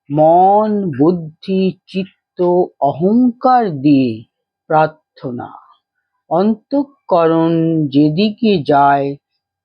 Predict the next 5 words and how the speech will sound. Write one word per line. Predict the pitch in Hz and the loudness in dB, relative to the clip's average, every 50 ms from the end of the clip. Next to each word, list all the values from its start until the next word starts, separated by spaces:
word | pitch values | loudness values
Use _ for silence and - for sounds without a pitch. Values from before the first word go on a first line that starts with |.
| - 143 131 123 | -18 -14 -4 0
দেহ, | 165 185 208 214 190 220 226 220 226 220 214 214 208 - _ - | 0 2 2 2 0 2 2 2 4 2 2 0 -2 -6 _ -6
ইন্দ্রিয়, | 139 147 143 147 151 151 151 180 208 220 226 226 202 170 131 107 92 - _ _ _ _ _ _ _ _ _ - | -2 0 2 4 4 4 2 2 2 2 2 4 2 2 0 -2 -6 -14 _ _ _ _ _ _ _ _ _ -4
প্রাণও | 156 147 156 165 196 220 240 254 254 240 202 - | 0 2 2 2 2 2 2 0 0 0 -2 -4
সেদিকে | - - - 170 151 151 151 165 208 226 226 - 170 139 117 | -6 -8 -2 0 0 0 2 0 -2 -2 -2 -2 -2 -2 -2
যায়। | 113 123 113 101 98 98 - - | -2 -4 -4 -4 -6 -10 -12 -14